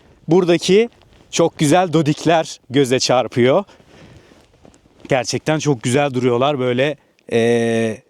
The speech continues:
geniş geniş duruyorlar. Zaten otomobil, e, yüz otuz beş milimetre önde, yüz elli beş milimetre arkada, e, genişliği arttırıldı.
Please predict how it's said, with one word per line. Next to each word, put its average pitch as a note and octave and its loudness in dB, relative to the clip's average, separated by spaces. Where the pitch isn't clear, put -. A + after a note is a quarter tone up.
geniş C3+ -2
geniş C3+ -4
duruyorlar. C#3 2
Zaten D#3+ -2
otomobil, D#3 0
e, A2+ 0
yüz A#2 0
otuz D3 -2
beş F3+ 0
milimetre C#3+ 0
önde, C3+ 2
yüz B2 -2
elli D3 2
beş F#3 0
milimetre C3+ 0
arkada, D#3 0
e, A2+ 2
genişliği C#3 0
arttırıldı. C3 0